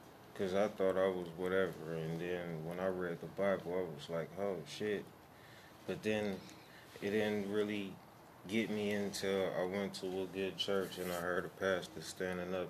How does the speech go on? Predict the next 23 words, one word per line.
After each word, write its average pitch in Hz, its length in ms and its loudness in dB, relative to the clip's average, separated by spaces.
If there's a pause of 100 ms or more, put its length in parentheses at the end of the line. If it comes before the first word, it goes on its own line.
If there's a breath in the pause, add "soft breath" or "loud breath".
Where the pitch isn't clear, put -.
there 85 320 -2
and 82 100 -4
he 87 180 -6
was 85 240 -6
whoopie 90 420 -4
wop, 87 260 2
whoopie 87 340 -4
whoop, 95 280 0
and 92 120 -2
then 90 220 -2
he 95 240 2
ain't 92 100 -2
know 90 140 0
me 98 220 0
from 90 260 -2
a 85 80 -2
can 92 300 -2
of 85 180 -8
paint, 101 240 -2 (100)
and 87 120 -6
I 92 220 0
understood, 92 760 0
like, 85 160 -4